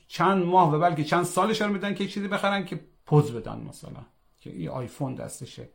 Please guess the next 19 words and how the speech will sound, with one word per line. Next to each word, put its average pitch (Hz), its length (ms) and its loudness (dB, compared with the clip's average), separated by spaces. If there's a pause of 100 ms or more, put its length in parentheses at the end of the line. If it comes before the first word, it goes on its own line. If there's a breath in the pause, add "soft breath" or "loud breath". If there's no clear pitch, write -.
(380)
گفتم 175 280 0
واقعاً 165 280 4
بیاین 190 180 2
یک 190 220 0
امکان 160 320 4
بگین 175 160 0
آیفون 147 340 2
داره 165 180 2
که 151 100 -2
مثلاً 147 320 0
وان 147 240 8
پلاس 156 320 4
چینی 147 340 4
نداره، 147 380 2
ما 175 160 0
به 151 80 -2
شما 151 380 2
جایزه 139 340 6
بده. 113 260 -2